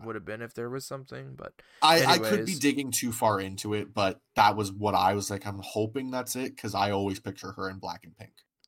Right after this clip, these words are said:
Speaker 1: Yeah. Well,
Speaker 2: So.
Speaker 1: um, anyways, there's a big beatdown,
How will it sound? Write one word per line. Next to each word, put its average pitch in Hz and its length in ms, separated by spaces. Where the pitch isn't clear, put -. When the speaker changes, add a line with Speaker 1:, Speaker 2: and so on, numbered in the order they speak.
Speaker 1:
Yeah. 107 180
Well, 135 340
Speaker 2:
So. - 140
Speaker 1:
um, 143 580
anyways, 151 480
there's 156 180
a 143 60
big 131 280
beatdown, 127 760